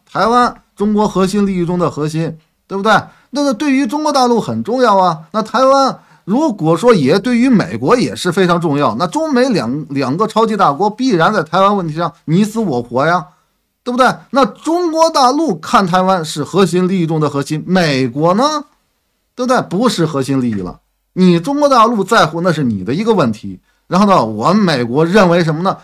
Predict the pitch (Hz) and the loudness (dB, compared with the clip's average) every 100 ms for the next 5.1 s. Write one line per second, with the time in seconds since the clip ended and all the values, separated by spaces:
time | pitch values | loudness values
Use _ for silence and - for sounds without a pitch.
0 | - 190 185 135 151 127 160 226 285 139 | -4 0 0 0 -2 -2 0 2 0 -4
1 | 92 113 127 156 123 - 139 143 143 _ | -10 -6 -4 -2 -4 -4 -2 -2 -4 _
2 | - 214 208 170 151 160 120 107 135 117 | -2 2 4 2 2 0 0 -2 -4 -4
3 | - 139 135 127 113 120 131 117 131 143 | -2 -2 0 0 0 -2 -4 -2 -2 -2
4 | 123 123 160 120 101 104 160 262 285 143 | -2 -2 -2 -4 -4 -6 -4 0 2 0